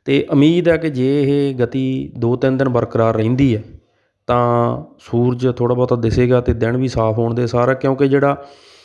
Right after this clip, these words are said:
ਅ, ਮੀਂਹ ਵਾਲਾ ਕੋਈ ਐਡਾ ਮਾਹੌਲ ਨਹੀਂ ਬਣ ਰਿਹਾ ਕਿ ਮੀਂਹ ਪਵੇ, ਕਿਉਂਕਿ ਅੱਜ ਕੱਲ੍ਹ ਜਾਂ ਜਦੋਂ ਆਪਾਂ ਦੇਖਦੇ ਸੀ ਪਹਿਲਾਂ ਸਿਆਲਾਂ ਦੇ ਵਿੱਚ ਜਦੋਂ ਕਣਕ, ਅ, ਪੰਦਰਾਂ ਦਿਨ, ਵੀਹ ਦਿਨ, ਅ, ਦੀ ਹੋ ਜਾਂਦੀ ਸੀਗੀ ਤਾਂ ਮੀਂਹ ਕਈ ਵਾਰ ਦੋ ਦੋ ਤਿੰਨ ਤਿੰਨ ਦਿਨ ਪੈਂਦੇ ਸੀਗੇ,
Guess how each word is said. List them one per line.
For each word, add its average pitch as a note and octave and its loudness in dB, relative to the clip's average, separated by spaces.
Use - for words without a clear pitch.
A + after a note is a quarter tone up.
ਅ, A#2+ 0
ਮੀਂਹ C#3+ 4
ਵਾਲਾ D#3+ 2
ਕੋਈ C#3+ -2
ਐਡਾ C3 -2
ਮਾਹੌਲ B2 -2
ਨਹੀਂ A#2 -4
ਬਣ A#2 -2
ਰਿਹਾ B2 0
ਕਿ B2 -4
ਮੀਂਹ A#2+ -2
ਪਵੇ, B2+ 0
ਕਿਉਂਕਿ B2 0
ਅੱਜ A#2+ -2
ਕੱਲ੍ਹ B2+ 0
ਜਾਂ B2 0
ਜਦੋਂ A#2+ 0
ਆਪਾਂ A#2+ -2
ਦੇਖਦੇ A#2 0
ਸੀ C3 -2
ਪਹਿਲਾਂ B2+ 0
ਸਿਆਲਾਂ A2+ 0
ਦੇ A#2 0
ਵਿੱਚ A#2 -2
ਜਦੋਂ A#2 0
ਕਣਕ, A#2 -4
ਅ, A#2 -4
ਪੰਦਰਾਂ B2+ 2
ਦਿਨ, B2 0
ਵੀਹ B2+ -2
ਦਿਨ, C3+ -2
ਅ, A#2+ -4
ਦੀ A#2 0
ਹੋ A#2 2
ਜਾਂਦੀ A#2+ 2
ਸੀਗੀ B2 -2
ਤਾਂ C3 -4
ਮੀਂਹ C3+ 0
ਕਈ C3 -2
ਵਾਰ C3 2
ਦੋ A#2+ 2
ਦੋ B2 0
ਤਿੰਨ A#2+ -2
ਤਿੰਨ A#2+ -2
ਦਿਨ B2 -2
ਪੈਂਦੇ A#2 0
ਸੀਗੇ, A2 -4